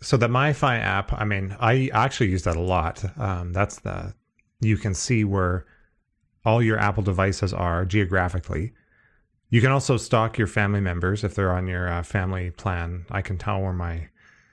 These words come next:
uh, it sounds really weird, but I mean, it's actually really helpful. I don't mean this from, like, a stalker point of view, but my,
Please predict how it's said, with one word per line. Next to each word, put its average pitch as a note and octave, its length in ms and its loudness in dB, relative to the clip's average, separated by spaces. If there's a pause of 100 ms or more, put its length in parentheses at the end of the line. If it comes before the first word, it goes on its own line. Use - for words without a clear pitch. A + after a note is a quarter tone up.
(360)
uh, E2 200 -8
it - 60 -12
sounds E3 200 2
really A#2 180 2
weird, F#2 280 0
but G2 100 0
I G2+ 40 0
mean, G2+ 180 0
it's A2 180 -2
actually C#3 240 2
really G2+ 220 0
helpful. A#2+ 480 -2
I G2+ 80 2
don't G#2+ 100 2
mean G#2 140 0
this G2 120 -2
from, A2 120 -6
like, G#2 160 -4
a - 20 -6
stalker F#2 380 -4
point A2+ 220 -4
of G#2+ 60 -2
view, B2 160 0
but G#2+ 160 -2
my, G2 220 -4